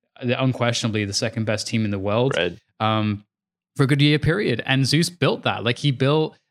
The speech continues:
Speaker 1: that from a bunch of players that were very young and came from different backgrounds.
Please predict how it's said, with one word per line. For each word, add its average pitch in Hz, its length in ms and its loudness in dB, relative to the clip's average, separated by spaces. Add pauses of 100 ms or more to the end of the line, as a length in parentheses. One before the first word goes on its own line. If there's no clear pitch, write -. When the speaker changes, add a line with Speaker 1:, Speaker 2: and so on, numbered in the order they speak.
Speaker 1:
that 139 300 -2
from 123 220 -2
a 113 60 0
bunch 139 240 0
of 151 100 0
players 147 500 0
that 123 140 0
were 113 100 0
very 117 260 -2
young 127 460 0
and 113 240 -2
came 120 160 0
from 113 140 -4
different 131 260 0
backgrounds. 110 760 0